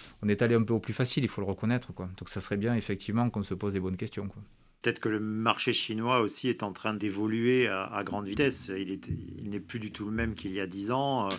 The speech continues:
Speaker 2: le, le, où les, les Chinois, euh, dans leur grande majorité, euh, se découvraient une passion pour le vin et donc peut-être, euh, étaient prêts à,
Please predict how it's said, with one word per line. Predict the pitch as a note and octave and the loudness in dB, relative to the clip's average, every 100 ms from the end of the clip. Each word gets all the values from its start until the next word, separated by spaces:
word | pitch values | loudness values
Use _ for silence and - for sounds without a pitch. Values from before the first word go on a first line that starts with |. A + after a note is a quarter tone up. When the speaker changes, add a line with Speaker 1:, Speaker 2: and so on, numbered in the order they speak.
| - - | -6 -14
Speaker 2:
le, | G#2 - - | -12 -10 -10
le, | - - - - - - | -8 -10 -12 -16 -16 -4
où | A2 | 0
les, | G#2 G2+ | 0 2
les | G#2 G#2 | 2 2
Chinois, | - A2 A#2 A#2 B2 A2+ | 0 2 2 4 4 2
euh, | G2+ G2+ G#2 | 0 -2 -2
dans | G2+ G#2 | -2 0
leur | G#2 G#2 | 2 0
grande | G2+ A2 G2+ | 0 0 0
majorité, | G2+ G#2 G2 G#2+ G2+ A#2 A2+ | -2 -2 0 0 0 0 2
euh, | G2+ F#2 F#2+ | 0 -2 -4
se | F#2 - | -4 0
découvraient | A2 A2 A2+ A#2 | 0 2 2 2
une | G#2+ | 2
passion | G2 G#2 - G#2 | 0 -2 -4 -6
pour | G2 | -2
le | G2+ G#2 | -2 0
vin | A2+ A#2+ A#2 | 0 2 0
et | G2 | -2
donc | G2 | -6
peut-être, | F#2+ F#2+ G#2 G2+ G2 | -8 -6 -6 -6 -6
euh, | F2+ F2 - - - | -6 -8 -16 -12 -8
étaient | G2 G#2 | -4 -4
prêts | - A2 A2 | -2 2 4
à, | G2+ F2+ F2+ | 4 0 -4